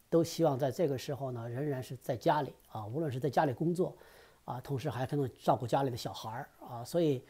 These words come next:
真正能够在一起，呃，有这种交往的，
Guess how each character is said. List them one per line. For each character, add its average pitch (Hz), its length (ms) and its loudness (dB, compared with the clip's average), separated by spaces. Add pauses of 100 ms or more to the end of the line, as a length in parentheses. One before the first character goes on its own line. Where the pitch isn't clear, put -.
(280)
真 202 220 2
正 185 160 2
能 160 140 2
够 160 140 2
在 160 200 2
一 170 140 -2
起， 127 400 -8 (200)
呃， 127 260 -8
有 123 160 -6
这 160 120 0
种 127 380 -2
交 214 200 8
往 113 280 0
的， 120 160 -8